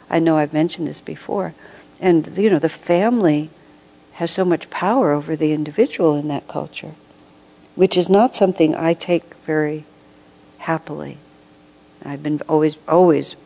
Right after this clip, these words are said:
been very rebellious against society or family imposing their values on the individual when it's, it's not in the best interest of the individual.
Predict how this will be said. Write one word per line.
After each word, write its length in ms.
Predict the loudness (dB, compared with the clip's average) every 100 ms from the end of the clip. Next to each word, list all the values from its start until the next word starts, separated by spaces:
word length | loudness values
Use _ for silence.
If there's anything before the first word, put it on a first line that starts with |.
| _
been 200 | -2 -2
very 380 | 0 2 2 2
rebellious 760 | -2 -8 -8 -8 -10 -12 -12 -6 -6
against 460 | -2 -2 -2 -10 -12 -20 -20 -12
society 720 | -4 -2 0 2 2 2 2 2
or 160 | 0
family 680 | -4 -4 -2 -2 -2 -4 -8 -18 -20 -20 _
imposing 640 | 0 0 4 2 4 0 0
their 160 | -2
values 500 | 0 2 2 0 -2
on 140 | -4 -4
the 80 | -4
individual 560 | -6 0 0 2 0
when 200 | 0 -4
it's, 220 | -6 -12 -20 _ -20 _ _ -8
it's 120 | 0
not 320 | 2 0 -2
in 140 | -6
the 60 | -4
best 340 | -2 -2 -4
interest 340 | -8 -8 -10 -10
of 120 | -8
the 120 | -6
individual. 560 | -6 -4 -4 -4 -6